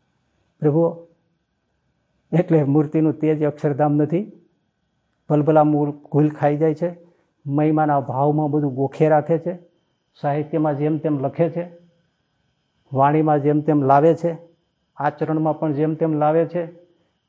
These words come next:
બાપાશ્રીને નામે સિદ્ધાંતોને એવી રીતે સ્વીકારી લે છે. એ બધાય સાવધાન થવા માટે અત્યારે હું ત-, તમારી આગળ આ બધી જે કાંઈ છે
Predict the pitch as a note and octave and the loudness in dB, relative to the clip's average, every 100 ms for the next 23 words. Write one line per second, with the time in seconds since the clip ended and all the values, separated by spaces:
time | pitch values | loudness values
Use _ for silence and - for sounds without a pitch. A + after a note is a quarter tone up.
0 | _ _ _ _ _ _ _ _ - C#3+ | _ _ _ _ _ _ _ _ -2 0
1 | D3 D3 C#3+ D3 D3 C#3+ D3 C#3+ - B2+ | 2 0 0 -2 -2 -2 -2 -2 -6 0
2 | D3 D3 D3+ C#3+ C#3+ C#3+ D3 D3+ D3 D#3 | 0 2 0 0 0 -2 -4 -4 -6 -6
3 | D3 D#3 D#3 D#3+ D#3+ E3 F3 F3+ _ _ | 0 0 2 2 0 -2 -6 -10 _ _
4 | D#3 D3 D#3 D3 - C#3 C#3+ C#3 E3+ G3+ | -2 2 2 2 0 0 0 4 2 2
5 | - D3 C#3 C#3 C3+ C#3 C3 - _ _ | -4 -4 -2 -2 -6 -6 -10 -12 _ _
6 | _ D3 C3+ - D#3+ D3 C#3+ C3+ C#3 C3 | _ -4 -4 0 2 4 2 -2 -4 -4
7 | C3+ B2+ B2+ C#3+ C#3 C3 C3 C3+ C3+ C3 | -4 -6 -8 -6 -4 -2 -2 -2 -2 -2
8 | C3 C3 B2 - _ _ _ _ _ D3+ | -4 -4 -6 -10 _ _ _ _ _ 0
9 | E3 E3 C#3+ G#2+ - - D#3 C#3 A#2+ - | 2 0 -4 -6 -14 -6 -4 -2 -6 -14